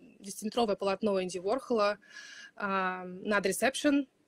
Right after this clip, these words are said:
висит, и в отеле представлена такая уникальная коллекция искусства. Это частная коллекция владельца отеля.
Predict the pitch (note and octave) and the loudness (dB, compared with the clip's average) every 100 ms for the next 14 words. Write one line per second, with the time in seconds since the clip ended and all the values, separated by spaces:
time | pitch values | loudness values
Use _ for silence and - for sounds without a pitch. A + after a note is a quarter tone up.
0 | - A3 A3 B3 A3+ - A3 B3 C4+ B3 | -4 -2 -2 -2 -4 -4 -2 2 4 4
1 | G3+ G3 A#3 B3 A#3 G3 - A3 G#3+ G3+ | 4 2 4 4 2 -2 4 4 4 0
2 | G3 F#3+ G#3 G3 G3+ G3 A3 G3 F#3 G3+ | -2 0 2 2 2 6 6 6 2 2
3 | G3+ F#3 - F#3+ G#3 - A3 D4 - G3 | 2 0 -2 -2 -2 -4 -4 -4 -2 -4
4 | - - A#3+ A#3 G3+ - G#3 G3 - F#3+ | -2 6 6 6 0 0 0 0 -2 -4
5 | F3+ G3+ F#3+ G3 - F3+ F3+ G#3 C4 C#4 | 2 2 4 2 2 0 2 2 2 2